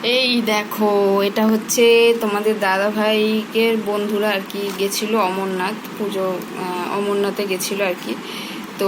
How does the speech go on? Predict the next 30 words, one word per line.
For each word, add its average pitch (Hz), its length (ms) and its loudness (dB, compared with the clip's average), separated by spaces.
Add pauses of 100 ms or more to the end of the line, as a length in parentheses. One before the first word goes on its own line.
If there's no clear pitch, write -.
(100)
সেখান 220 380 2
থেকে 226 260 0 (240)
কালকে 208 300 0
ওরা 220 180 2
ফিরেছে, 214 480 0 (160)
তো 185 100 -2 (260)
এই 190 200 -2 (480)
ছবিটা 202 360 -2
এনেছে, 196 380 0 (100)
খুব 254 160 0 (100)
সুন্দর 202 440 -2
ছবিটা। 185 400 -4
আমি, 196 200 -2
আহ, 185 1000 -4 (300)
দাঁড়াও, 190 240 -6
ফ্ল্যাশটা 196 460 -6
বন্ধ 180 280 -4
করি, 190 160 -6 (100)
সিংহাসনেই 233 580 2
রাখবো। 202 380 -2 (2500)
এবারে 196 280 0
দেখো, 156 340 -6
ফ্ল্যাশটা 196 380 -6
বন্ধ 190 240 0 (120)
করলাম, 214 300 -2 (500)
তো - 100 -8
খুব 233 220 0
সুন্দর 220 380 4
ছবিটা 208 380 -2
দেখো। 196 300 -4